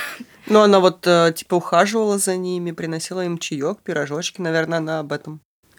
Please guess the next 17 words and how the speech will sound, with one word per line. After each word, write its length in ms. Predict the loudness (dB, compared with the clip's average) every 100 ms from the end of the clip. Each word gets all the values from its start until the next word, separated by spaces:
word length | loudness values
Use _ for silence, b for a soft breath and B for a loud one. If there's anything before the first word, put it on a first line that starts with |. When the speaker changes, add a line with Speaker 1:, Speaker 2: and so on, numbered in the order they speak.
| _
Speaker 1:
При 140 | -2 0
этом 200 | 0 0
в 60 |
суде 460 | 0 -2 0 -2 -2 -8 _ _ _ _ -4
Кэролайн 400 | -2 2 2 2
вела 240 | 0 0
себя 200 | -2 -6
странно 560 | -4 -2 -2 -2 -8 -6
и 80 | -4
частенько 480 | -4 0 0 0 0
смеялась, 680 | 2 4 2 -2 -8 -14 -18
что 340 | -14 -8 -2 0
было 260 | 4 4
всеми 320 | 2 0 2 2
расценено 560 | 0 -2 -2 -2 -4
как 180 | -4 -4
злорадство. 640 | -2 -2 -4 -8 -16 -20